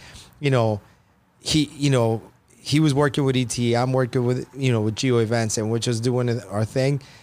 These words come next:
And then people would always say, just bring him up all the time. "Well, you know, well, Gio, you know, you're basically, I com-, I'm comparing you to Carl and this one and that one." But I would always get kinda compared to, like, him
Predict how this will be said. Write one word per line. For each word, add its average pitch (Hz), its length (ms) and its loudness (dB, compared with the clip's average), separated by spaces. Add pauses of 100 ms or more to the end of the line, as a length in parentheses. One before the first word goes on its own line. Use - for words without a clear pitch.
(200)
And 120 140 0
then 117 140 2
people 131 280 0
would 120 100 2
always 120 260 2
say, 110 480 2
just 110 200 -2
bring 123 160 2
him 113 140 0
up 104 200 0
all 104 120 -2
the 95 100 -6
time. 98 440 0
"Well, 143 420 0
you 139 120 0
know, 101 360 0
well, 107 320 -2 (100)
Gio, 131 400 0
you 127 100 0
know, 107 160 0
you're 120 200 -2
basically, 151 360 0
I 131 40 2
com-, 139 280 -4
I'm 123 120 -4
comparing 156 400 0
you 143 140 0
to 123 160 -4
Carl 151 460 2
and 120 120 -2
this 156 200 0
one 123 120 -2
and 123 140 0
that 170 180 0
one." 117 240 0 (380)
But 127 120 2
I 123 60 4
would 131 160 4
always 135 280 4
get 127 240 2
kinda 120 240 0
compared 117 480 0
to, 120 120 -2
like, 104 200 0
him 110 380 0